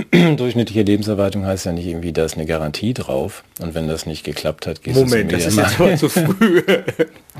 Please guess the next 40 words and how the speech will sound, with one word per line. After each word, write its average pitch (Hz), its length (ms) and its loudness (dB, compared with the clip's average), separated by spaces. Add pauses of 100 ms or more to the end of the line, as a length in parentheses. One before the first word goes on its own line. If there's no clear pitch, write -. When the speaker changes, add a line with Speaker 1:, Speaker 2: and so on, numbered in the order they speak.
(1040)
Speaker 1:
Ja, 151 120 6
Speaker 2:
Schon, 147 100 2
Herr 131 100 2
Speaker 1:
genau. 113 100 0
Speaker 2:
Sensenmann. 107 600 2
Speaker 1:
Moment 98 500 4
mal, 78 100 -2
hier, 87 220 0
hier 92 220 -4
stand 87 320 -4
jetzt 90 120 -10
fünfundsiebziger 87 840 -6
hier 95 200 -10
drauf 170 240 0 (100)
gehabt. - 320 -16
Speaker 2:
<laughs> 196 260 -2
Hab - 120 -2
ich - 80 -6
Speaker 1:
Das 147 80 4
Speaker 2:
aber 123 160 -4
Speaker 1:
heißt 92 140 2
hier 82 160 0
fünfundvierzig. 87 720 -4
Speaker 2:
Ich 76 120 -10
überlege 127 260 2
Speaker 1:
Bescheuert. 120 180 -2
Speaker 2:
gerade, 113 240 -2
wie 120 100 -4
man 117 160 -2
das 107 160 -4
in 101 140 -10
Parteipolitik 107 680 -6
übersetzen 87 360 -10
könnte. 92 160 -8
Ich 92 60 -12
glaub, 113 180 -4
die 104 100 -10
Grünen 147 460 -2
würden 131 180 -4
das 117 200 -4